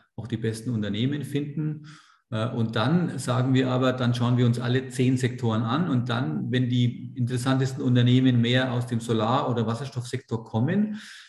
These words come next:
dann investieren wir da auch mehr. Das heißt, wir haben nicht zehn Sektoren gleichgewichtet, wo wir dann in alle zehn Sektoren zehn Prozent investieren, sondern wenn uns ein Sektor, wie zum Beispiel jetzt auch Wasserstoff und Solar,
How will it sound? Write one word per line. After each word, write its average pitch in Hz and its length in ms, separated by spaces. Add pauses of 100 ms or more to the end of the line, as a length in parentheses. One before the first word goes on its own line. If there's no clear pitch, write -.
(160)
dann 127 360
investieren 135 580
wir 135 80
da 110 160
auch 110 220
mehr. 101 480 (180)
Das - 120
heißt, 123 200
wir 117 140
haben 120 160 (160)
nicht 135 300
zehn 139 240
Sektoren 135 520
gleichgewichtet, 160 920 (220)
wo 123 120
wir 127 120
dann 117 160
in - 240
alle 131 240
zehn 131 260
Sektoren 127 480
zehn 123 220
Prozent 120 320
investieren, 160 760 (200)
sondern 123 320
wenn 131 140
uns 135 260
ein 123 220
Sektor, 135 580
wie 135 100
zum 131 140
Beispiel 123 340
jetzt 123 160
auch 120 440 (240)
Wasserstoff 120 480
und 127 80
Solar, 117 480